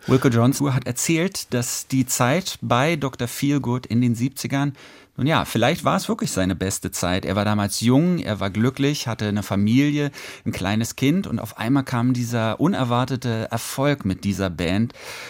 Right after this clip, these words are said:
Er hatte nicht so richtig damit gerechnet. Gleichzeitig sagt er aber auch, nicht immer ist das, was man wirklich tut, so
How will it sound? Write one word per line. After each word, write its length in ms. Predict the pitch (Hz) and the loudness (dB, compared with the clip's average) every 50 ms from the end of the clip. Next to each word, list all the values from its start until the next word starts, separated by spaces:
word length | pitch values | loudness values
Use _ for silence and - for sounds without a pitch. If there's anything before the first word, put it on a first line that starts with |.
| - - - _ - | -18 -20 -20 _ -6
Er 120 | 107 110 | -4 -2
hatte 260 | 101 - 110 104 104 | -2 0 2 2 4
nicht 140 | 107 117 - | 4 2 2
so 100 | - 110 | 0 0
richtig 320 | 123 143 - - 101 - - | 0 -2 -2 -2 -2 -2 0
damit 300 | 73 80 90 101 - - | 0 2 2 0 0 -2
gerechnet. 720 | 90 - 73 95 120 - 131 139 147 160 - - - - - | -2 0 0 0 2 4 6 6 6 4 2 -2 -6 -6 -2
Gleichzeitig 520 | - 101 107 120 - - 110 - - - | 0 0 0 0 0 -2 -4 -2 -2 -2
sagt 220 | - 101 101 - - | 0 -2 -2 0 -2
er 120 | 85 78 | -2 -2
aber 180 | 95 98 78 - | -2 -2 -2 -2
auch, 360 | - 92 101 107 - - - - | -2 -2 -2 -2 -4 -6 -2 0
nicht 260 | 113 135 - - - | 0 0 2 2 4
immer 360 | 135 147 175 156 123 104 - | 4 6 6 6 4 2 0
ist 280 | 101 110 - - - 107 | -4 -4 -6 -4 -2 -2
das, 300 | 98 120 - - - - | -2 -2 -2 -6 -4 -4
was 140 | 107 - | -4 0
man 160 | 113 104 98 98 | 0 0 0 0
wirklich 400 | 110 120 - - 110 - - - | 0 -2 0 -2 -4 -4 -6 -8
tut, 400 | - - 170 156 135 123 - - - - - - - - - - | -4 -2 2 2 2 2 2 -2 -12 -18 -18 -18 -18 -18 -18 -10
so 420 | - 101 104 98 95 95 95 | -4 -2 0 0 0 0 -2